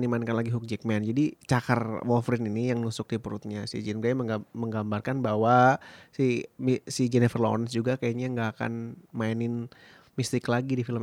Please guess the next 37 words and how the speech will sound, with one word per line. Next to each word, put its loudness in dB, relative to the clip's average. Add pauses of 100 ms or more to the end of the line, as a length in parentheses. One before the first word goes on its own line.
X-Men -2
selanjutnya -2
gitu. -8
Kayak -2
kurang -4
lebih 0
seperti -4
itu, -4
ngerti -2
nggak 0
sih 0
lo 0
maksud -4
gue? 0
<laughs> -14
Yang -6
kayak 0 (400)
Easter 0
egg, 2
Easter -2
egg -4
gitu, -2
kayak -2
ada -4
kode-kode -2
di -6
film -2 (160)
<laughs> -6
Da 6
Vinci 0
Code. 0
Oh, 10
itu 6
maksudnya. -2
Jadi -2
kayak 2 (720)
ini, 4